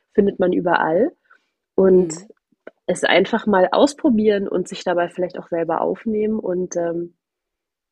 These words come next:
Speaker 1: mal gucken, was man mit der Stimme alles so basteln und spielen kann,
Speaker 2: Ganz
Speaker 1: so, ne?
Speaker 2: genau. Nee,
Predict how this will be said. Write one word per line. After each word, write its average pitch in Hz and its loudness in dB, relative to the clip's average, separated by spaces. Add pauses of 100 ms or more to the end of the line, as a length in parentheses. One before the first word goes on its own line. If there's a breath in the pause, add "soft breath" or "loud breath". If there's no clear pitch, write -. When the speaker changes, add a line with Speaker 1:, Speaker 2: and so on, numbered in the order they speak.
(380)
Speaker 1:
mal 175 -6
gucken, 220 -2
was 185 -2
man 185 2
mit 180 -2
der 170 -6
Stimme 202 -2
alles - -4
so 170 -6 (240)
basteln 202 -4
und 180 -6
spielen 220 -6
kann, 160 -12
Speaker 2:
Ganz 170 -8
Speaker 1:
so, 160 -14
ne? 208 -10
Speaker 2:
genau. 165 -6 (260)
Nee, 156 -6